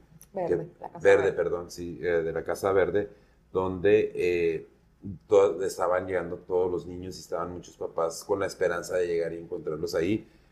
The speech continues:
Speaker 2: Pero también es otra de las, de las versiones, pues, que se maneja es que las maestras no hicieron nada, que todas las maestras salieron corriendo, y esa versión inclusive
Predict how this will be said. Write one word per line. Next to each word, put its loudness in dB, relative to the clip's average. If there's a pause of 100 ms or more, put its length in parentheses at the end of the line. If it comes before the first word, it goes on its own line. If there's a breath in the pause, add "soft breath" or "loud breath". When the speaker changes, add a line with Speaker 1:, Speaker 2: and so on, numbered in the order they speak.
(480 soft breath)
Speaker 2:
Pero 10
también 0
es -2 (260)
otra 6
de 4
las, -2
de 4
las -4 (300)
versiones, 4
pues, 4
que -10
se -6
maneja -2 (640 soft breath)
es 2 (100)
que 6
las 6
maestras -4
no -12
hicieron -6
nada, -8
que -10
todas 0
las 0
maestras -6
salieron -2
corriendo, -4
y -2
esa 4
versión 4
inclusive 2